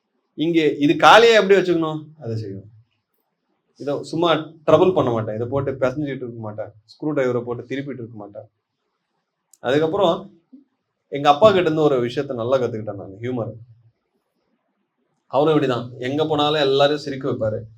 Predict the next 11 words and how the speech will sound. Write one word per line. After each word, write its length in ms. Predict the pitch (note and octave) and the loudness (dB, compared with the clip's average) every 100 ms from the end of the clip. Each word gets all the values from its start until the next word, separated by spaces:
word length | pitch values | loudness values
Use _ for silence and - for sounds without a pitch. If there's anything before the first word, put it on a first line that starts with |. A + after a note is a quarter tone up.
| _ _ _ _ | _ _ _ _
டி 260 | F#3+ A3+ A3 | -4 -2 -2
வி 40 | |
பார்த்தா 440 | F3 D#3 E3 E3 D3+ | 2 2 4 0 0
வெறும் 220 | D3+ D#3+ | -2 -4
சன் 260 | D3+ D#3 | -4 -4
காமெடி 340 | E3 D3+ C#3 A#2+ | 0 -2 0 -4
தான், 140 | A#2+ | -4
வேற 160 | A2 A#2 | -8 -8
எதுவுமே 400 | B2 D3+ F#3+ F#3 | -8 -6 -4 -2
பார்க்க 300 | D3 B2+ G#2+ | -2 -2 -8
மாட்டாரு. 220 | E2+ | -12